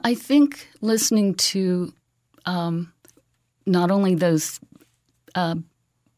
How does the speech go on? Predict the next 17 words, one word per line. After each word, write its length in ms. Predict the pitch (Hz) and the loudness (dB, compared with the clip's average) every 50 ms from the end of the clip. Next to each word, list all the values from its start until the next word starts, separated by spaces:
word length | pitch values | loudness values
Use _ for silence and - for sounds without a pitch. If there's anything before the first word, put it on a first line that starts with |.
| _ _ _ _ _ _ - - | _ _ _ _ _ _ -8 -2
roots 420 | 190 190 208 220 214 - - - - - - - _ - | 0 0 0 0 0 -4 -8 -10 -10 -14 -20 -20 _ -4
bands 480 | 180 185 165 160 160 160 170 165 - | 0 2 4 4 4 4 4 2 0
in 340 | - - 175 175 180 170 165 | 0 0 0 2 2 2 0
the 320 | 165 170 156 156 160 156 - _ _ | 0 -2 -2 -4 -4 -8 -10 _ _
churches, 600 | - - 190 175 160 - - - - - - - - | -8 -4 -4 -4 -4 -4 -8 -10 -10 -14 -18 -16 -14
that 160 | - 170 - - | -12 -12 -10 -10
was 180 | 160 147 - | -10 -10 -10
always 260 | 123 135 123 117 147 | -12 -12 -10 -10 -10
so 240 | - - 190 202 190 | -8 -4 -2 -2 -2
exciting. 380 | 165 - - - 170 170 175 208 | -2 -4 -4 -4 -2 -2 0 0
That 100 | 233 240 | 0 0
was, 160 | 220 175 165 | 0 0 -2
like, 220 | 139 156 165 - | -2 -4 -4 -6
the 140 | - 160 - - | -8 -10 -8 -6
most 320 | 190 190 208 220 220 - | -4 -2 -2 -2 -4 -6
exciting 440 | - - - - 190 185 180 180 175 | -8 -8 -6 -4 -2 0 0 -2 -2
party 400 | - - 185 180 180 170 - | -2 -2 -2 -2 -2 -2 -6